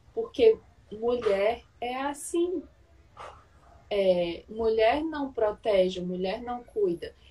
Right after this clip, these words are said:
E assim, é, s-, existem duas coisas aí. O espaço que ela não deixa do pai. Então, imagine aqui, ó.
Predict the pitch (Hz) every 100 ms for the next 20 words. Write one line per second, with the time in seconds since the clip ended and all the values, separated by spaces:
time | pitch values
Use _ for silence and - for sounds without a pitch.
0 | - - 226 247 277 - 196 180 - 202
1 | - - 208 233 240 247 277 254 247 262
2 | 392 - - - 226 226 226 226 208 165
3 | 180 - _ - - - - - 208 220
4 | - - 233 254 330 - - 349 - _
5 | - 269 240 196 196 190 190 190 175 175
6 | - - 320 330 - _ - - _ _
7 | - - - 180 - 180 165 196 277 -
8 | - - - - - - - - 208 214
9 | 226 247 254 240 254 262 294 - 220 151